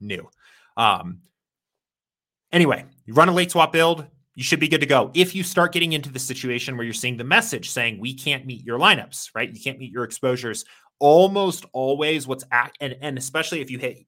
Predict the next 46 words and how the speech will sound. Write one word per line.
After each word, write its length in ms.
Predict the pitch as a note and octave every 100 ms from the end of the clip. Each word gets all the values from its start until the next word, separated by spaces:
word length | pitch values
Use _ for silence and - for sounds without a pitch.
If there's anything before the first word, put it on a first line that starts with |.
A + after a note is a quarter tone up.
| _
yes, 560 | A#2 A#2 D#3 - - - _ _ -
keep 240 | F3+ F3
rebuilding, 500 | D#3+ C3 C3 D#3 D3
and 120 | B2+
you 60 | A2
still 320 | - - C3+
get 140 | B3+ D#3
that 160 | C#3
message, 380 | D3+ D#3+ E3+ - _ _
I 40 | A#2+
would 100 | C3
say 100 | C#3
ninety-five 800 | B2 C#3+ D#3+ - - C3 C3+
percent 260 | C#3+ C#3 C3+
of 100 | C3+
the 60 | A#2+
time 240 | A#2+ B2
what's 140 | A#2+
happening 320 | - A#2 C3 B2
is 120 | A#2
it 80 | A2+
is 120 | G2+
a 60 |
salary 640 | F#2+ - G#2+ G#2 F2+ F2+ F2
issue. 280 | F2+ E2+
It 80 | F#2
is 100 | G2
a 80 | A2
min 460 | G#2 A2 A#2+ A#2 A2
salary 580 | - G2 F#2+ F#2+ E2+ -
issue. 260 | - - _ _ _ _
Um, 300 | G#2 F#2+ F2+ -
I 320 | B2+ C#3 E3+ D#3
ran 240 | B2 A#2+
into 180 | A2+ A2+
this 220 | A2 G#2+
issue 240 | A2+ A#2
this 200 | G2 F2+
weekend, 320 | G#2 A2 C3+ B2
and 120 | G#2
that's 240 | G#2 -
what 100 | A2+
it 80 | G2
was 180 | G2+ -
for 120 | -
me. 340 | F#2 G#2 B2